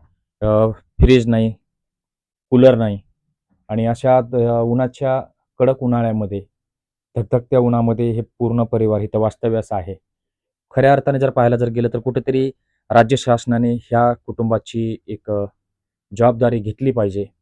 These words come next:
आणि जे हे कुटुंब आहे त्या कुटुंबाला एक आज खऱ्या अर्थाने मदतीच्या आधाराची गरज आहे. आणि, अ,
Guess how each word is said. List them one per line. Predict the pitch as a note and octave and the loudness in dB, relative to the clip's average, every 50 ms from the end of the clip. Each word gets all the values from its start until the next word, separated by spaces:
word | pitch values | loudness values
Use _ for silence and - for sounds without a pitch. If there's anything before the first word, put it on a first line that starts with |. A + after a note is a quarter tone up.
| _ _ _ _ _ _ _ _ - | _ _ _ _ _ _ _ _ -10
आणि | G2+ G2+ G#2 G#2 G2+ - | -8 -6 -6 -6 -6 -4
जे | - B2 A#2+ - _ _ - | -4 -4 -4 -6 _ _ -6
हे | A#2 A2 B2 B2 B2 | -4 -2 -2 -2 -4
कुटुंब | A#2+ - B2 - - C3+ C3 | -6 -8 -6 -4 -2 0 2
आहे | B2 A2 G2+ F#2 G2 F#2+ F2 _ _ _ _ _ _ _ _ _ _ _ _ | 2 2 0 -2 -6 -10 -14 _ _ _ _ _ _ _ _ _ _ _ _
त्या | - G#2+ | -4 -4
कुटुंबाला | - - A#2 A#2 C#3 C3 B2+ B2 B2 B2 A#2+ A#2+ A#2 A#2 - | -4 -6 -6 -2 0 2 2 4 4 2 2 2 0 -2 -4
एक | A#2 A#2 - _ _ - - - | -8 -10 -10 _ _ -14 -4 0
आज | A2+ B2 C3 B2+ - - _ _ _ _ _ _ _ _ _ - | 2 2 2 0 -4 -14 _ _ _ _ _ _ _ _ _ -2
खऱ्या | C#3 C3+ D3 D3 | 0 2 4 2
अर्थाने | C#3 C3 - C3+ B2 A#2+ | 2 2 0 -2 -2 0
मदतीच्या | A2+ A2 A2 A#2 B2+ A#2 C3 C3 - C#3+ B2+ | 0 0 0 0 0 -2 -4 -4 -2 -2 -2
आधाराची | A#2 G#2+ A#2 A#2 A#2+ A#2+ A#2 - - A#2+ | 0 0 0 0 0 -2 -2 -4 -6 -4
गरज | G2+ A2 A2+ B2 A#2+ A2+ | 0 2 2 4 4 4
आहे. | G#2+ F#2+ F#2 F#2 F#2 - _ _ _ _ _ _ _ _ _ _ | 2 0 -2 -6 -8 -10 _ _ _ _ _ _ _ _ _ _
आणि, | G2+ G2+ A2 A2 A2 A2+ | -4 -2 0 0 2 2
अ, | A2+ | 0